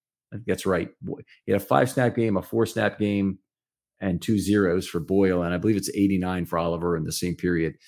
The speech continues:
Um, yeah, Oliver's playing well enough to have earned that, that last tight end spot. If Charlie Kolar comes back on the active roster, I imagine that's probably the end of,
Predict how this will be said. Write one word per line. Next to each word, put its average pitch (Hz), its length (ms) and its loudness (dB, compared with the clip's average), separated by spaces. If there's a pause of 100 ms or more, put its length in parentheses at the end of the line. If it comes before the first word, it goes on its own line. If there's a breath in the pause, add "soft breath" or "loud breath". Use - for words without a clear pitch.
(400 soft breath)
Um, 87 400 0 (480)
yeah, 120 320 2
Oliver's 127 360 8
playing 123 280 4
well 110 240 8
enough 104 420 2
to - 100 2
have 95 120 4
earned 101 320 4
that, 90 260 0
that 92 340 0
last 98 440 0
tight 90 180 2
end 113 180 4
spot. 85 420 0 (460 soft breath)
If - 80 -4
Charlie 170 300 6
Kolar 117 480 6
comes 104 260 -4
back 101 240 2
on 98 80 0
the 95 120 0
active 92 240 -2
roster, 95 640 0 (560)
I 139 180 6
imagine 117 460 4
that's 98 200 0
probably 95 600 2
the 85 160 -4
end 87 300 -4
of, 78 240 -6